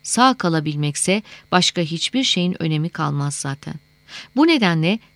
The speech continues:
gerçek asker savaştan uzak duramaz. Bir gerekçe bulduğunda karşılaşacağı tehlikeleri, üstesinden geleceği zorlukları, çekeceği acıları, yapmak zorunda kalacağı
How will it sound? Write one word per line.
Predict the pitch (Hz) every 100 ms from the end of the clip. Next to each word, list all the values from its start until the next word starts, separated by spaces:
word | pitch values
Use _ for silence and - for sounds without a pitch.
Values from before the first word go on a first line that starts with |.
| -
gerçek | 190 196 277 262
asker | 240 - 226 220
savaştan | - 190 190 - 202 202
uzak | 175 180 180 -
duramaz. | 156 143 135 - - _ _ _ -
Bir | 175 202
gerekçe | 180 190 185 - 214
bulduğunda | 165 143 151 151 185 240 - -
karşılaşacağı | - 208 202 220 202 208 220 220
tehlikeleri, | - 190 175 175 165 160 190 -
üstesinden | 180 180 170 175 175 180
geleceği | 170 160 151 165
zorlukları, | 156 156 151 147 - 151 208 240 - -
çekeceği | - 220 233 202 226 254
acıları, | - 175 170 160 160 220 _ -
yapmak | 190 - 233 220
zorunda | 190 180 180 190
kalacağı | 185 170 160 170